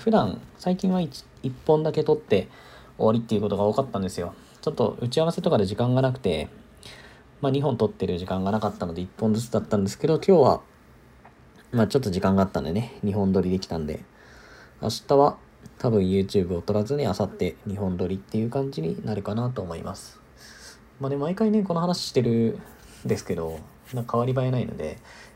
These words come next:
今日ね、実は、えーっと、うちの嫁のですね、両親がうちの家に遊びに来てくれました。うち今、小さい子供がいるんですよ。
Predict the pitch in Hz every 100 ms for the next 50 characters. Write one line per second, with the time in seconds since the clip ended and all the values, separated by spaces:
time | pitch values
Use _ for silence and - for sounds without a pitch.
0 | - 247 139 117 117 190 180 101 - -
1 | - - - - - 104 98 - - 131
2 | 180 175 165 165 220 - - - - -
3 | - - - 127 127 139 143 123 - -
4 | - - - - - - 127 151 135 -
5 | 87 80 76 87 - 98 95 98 117 117
6 | 107 98 - - - - 104 101 98 95
7 | - 95 - - 92 82 78 78 - -
8 | - - - - - - - - 170 156
9 | 208 202 120 - - - - 147 - 104
10 | 95 92 92 92 82 - -